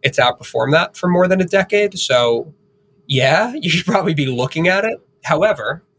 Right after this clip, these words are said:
the final point here is, like, you can say no. Like, no is fine, at least a short-term no. I'm sure every nonprofit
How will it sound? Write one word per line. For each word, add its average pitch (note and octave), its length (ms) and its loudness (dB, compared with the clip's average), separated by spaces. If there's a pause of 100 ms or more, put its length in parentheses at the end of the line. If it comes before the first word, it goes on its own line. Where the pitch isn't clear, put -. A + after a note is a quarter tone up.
(140)
the B2+ 100 -8
final C3 220 4
point B2 200 0
here A#2+ 60 0
is, B2 80 -2
like, B2+ 200 -2
you F3+ 100 0
can A3+ 120 0
say G3 200 2
no. B2+ 480 0
Like, C#3 220 -2
no F#3+ 240 2
is - 140 0
fine, B2+ 340 0
at C#3 80 -2
least D#3 240 0
a C#3+ 60 2
short-term C3 480 -2
no. D#3 260 2
I'm C#3+ 80 -4
sure F3 160 2
every C3 220 2
nonprofit A2+ 540 0